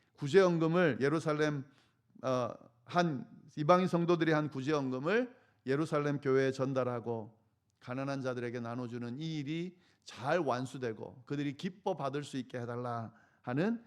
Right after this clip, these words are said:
기도 요청이고요. 그리고 마지막으로 "나로 하나님의 뜻을 따라 기쁨으로 너희에게 나아가 너희와 함께 편히 쉬게 하라." 로마로 방문하는 계획도 순탄하게 이루어질 수 있도록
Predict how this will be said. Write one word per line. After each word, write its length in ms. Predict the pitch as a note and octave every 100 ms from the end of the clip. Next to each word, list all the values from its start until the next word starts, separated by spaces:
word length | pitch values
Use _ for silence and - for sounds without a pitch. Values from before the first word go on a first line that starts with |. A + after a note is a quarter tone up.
| _
기도 260 | - B2 B2
요청이고요. 640 | A#2+ A#2+ A2 A2 A2+ - - _ _ -
그리고 220 | C3+ C3+
마지막으로 920 | C3+ B2 C#3 C3 A#2+ B2+ F3+ A#3 - - _
"나로 280 | - B2+ C#3
하나님의 440 | D3 D3+ C#3 C#3
뜻을 320 | C3+ B2+ C3 C3
따라 460 | B2 B2 A#2+ A#2+ - _ _
기쁨으로 540 | C3+ B2 E3 E3+ D#3+
너희에게 460 | D3+ C#3+ C#3 C3+ C3+
나아가 600 | A#2+ A#2+ A2+ A2 G#2+ A#2+ _
너희와 320 | A#2 A#2 A#2
함께 260 | A2+ A2 A2+
편히 300 | - F3 E3+
쉬게 220 | - B2
하라." 320 | B2 B2 A#2
로마로 360 | A2 C#3+ D#3 C#3+
방문하는 540 | B2 C3 C3 B2 B2
계획도 640 | A#2+ A#2 A2+ - F3+ A3+ - - _ -
순탄하게 680 | - E3+ E3+ D3+ D3 C3+ C3
이루어질 440 | B2+ B2+ A#2 A#2
수 120 | A#2
있도록 460 | A#2 - A2+ A2